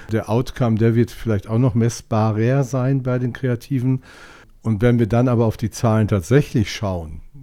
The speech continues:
was die Wirtschaftsförderer ja vor siebzehn Jahren erstmals in Deutschland gemacht haben, wie stark ist denn die Kreativwirtschaftsbranche, dann hat sich eigentlich in diesen siebzehn Jahren etabliert, dass die Kreativwirtschaft in Deutschland zu den,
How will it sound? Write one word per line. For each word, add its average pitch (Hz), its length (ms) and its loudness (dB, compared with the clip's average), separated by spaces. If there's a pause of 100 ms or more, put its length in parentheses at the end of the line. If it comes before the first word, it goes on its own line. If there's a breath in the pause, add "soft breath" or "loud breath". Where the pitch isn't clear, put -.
(140)
was 101 300 -6
die 95 140 -6
Wirtschaftsförderer 107 760 -4
ja 98 260 -2 (300 loud breath)
vor 101 560 -2
siebzehn 101 520 -2
Jahren 104 320 0
erstmals 101 440 -6
in 101 60 -6
Deutschland 107 320 -4
gemacht 98 400 -4
haben, 131 320 0 (240 loud breath)
wie 101 100 -4
stark 95 400 -4
ist - 220 -8
denn 123 100 2
die 120 100 -2
Kreativwirtschaftsbranche, 120 1200 -2 (340 loud breath)
dann 101 180 0
hat 107 160 0
sich - 320 -4
eigentlich 98 480 -2
in 104 400 -2
diesen 107 280 0
siebzehn 110 380 -2
Jahren 113 420 0 (420 soft breath)
etabliert, 107 840 0
dass 104 160 -4
die - 80 -14
Kreativwirtschaft 104 1000 -4
in 101 120 -6
Deutschland 98 540 -4
zu - 280 -8
den, 98 320 0